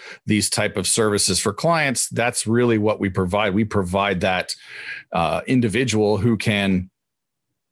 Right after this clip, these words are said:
to, you know, step into the shoes of the ciso and execute that plan for you, manage this program for you, uh, similar to what a biso might do, or similar to just, hey, you know, being able to have the time and availability to actually work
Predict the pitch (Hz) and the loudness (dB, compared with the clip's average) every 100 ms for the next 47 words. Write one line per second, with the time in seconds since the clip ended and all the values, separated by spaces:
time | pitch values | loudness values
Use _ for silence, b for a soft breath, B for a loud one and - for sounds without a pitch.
0 | - - - 107 - - 135 139 147 135 | -8 -4 0 0 0 0 0 0 0 0
1 | 113 - 127 202 120 101 87 - 90 - | 0 0 2 2 2 0 0 0 0 0
2 | 92 104 117 - 110 110 107 107 123 - | 2 2 0 0 0 0 0 0 -2 -2
3 | 123 - 120 110 107 101 - _ - 107 | -2 0 0 0 -2 -4 -10 _ -2 0
4 | 107 98 95 78 65 73 85 98 110 113 | 0 -2 -2 0 0 -2 -2 0 0 -2
5 | 92 98 - - 104 98 87 82 - 98 | 0 -2 -2 -2 0 0 0 -2 -2 0
6 | 73 65 - B B - 90 87 87 139 | 0 0 -4 B B -6 -4 -2 0 0
7 | 143 139 123 120 120 117 110 92 113 - | 2 0 0 0 0 0 -2 0 2 2
8 | 104 95 95 92 - 95 92 87 92 - | 2 4 2 0 0 2 2 2 2 2
9 | 107 113 110 92 95 92 - 92 104 95 | 2 2 2 0 0 0 -2 -2 0 0
10 | 95 98 85 104 104 101 98 90 101 104 | 0 0 0 2 2 2 0 0 -2 -2
11 | 92 92 - 101 104 98 90 87 B B | -2 -2 -2 -2 0 2 2 0 B B
12 | - 92 104 101 92 104 104 101 92 - | -4 0 2 2 2 2 2 2 0 -2
13 | 98 98 98 95 90 98 98 | -2 -2 0 0 2 0 0